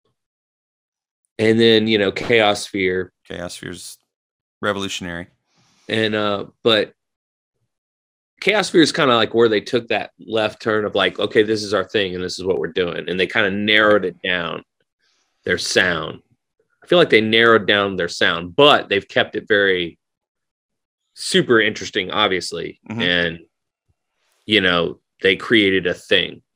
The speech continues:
Speaker 2: Right.
Speaker 1: obviously. Almost a genre, if you will. But I, I, I really love the dynamics of None and the E P None and, and, and Destroy Erase.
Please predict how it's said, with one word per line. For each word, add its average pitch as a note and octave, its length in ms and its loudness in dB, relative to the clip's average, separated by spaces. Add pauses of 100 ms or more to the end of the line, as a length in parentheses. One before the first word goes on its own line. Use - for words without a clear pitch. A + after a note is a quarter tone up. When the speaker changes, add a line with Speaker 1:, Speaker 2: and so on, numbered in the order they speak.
(440)
Speaker 2:
Right. F#2+ 160 -6
Speaker 1:
obviously. E2+ 580 -4 (960)
Almost G2+ 360 -4
a F#2+ 60 2
genre, F#2+ 600 0
if - 180 -8
you D#2+ 80 -6
will. D2+ 280 -8 (840)
But A2+ 500 2 (2000)
I, A2 200 2
I, A2 400 0
I D#2+ 120 -2
really C#3+ 280 6
love A#2+ 340 4
the A2+ 80 -4
dynamics G2+ 640 -4
of F2+ 260 -4
None G2+ 500 -2
and F#2 460 -6
the F#2+ 100 -2
E F#2+ 180 -2
P G#2 180 -2
None G2 360 0
and, F#2+ 260 -4
and, F#2+ 280 -6
and F#2+ 140 -4
Destroy G2+ 400 2
Erase. G2+ 640 2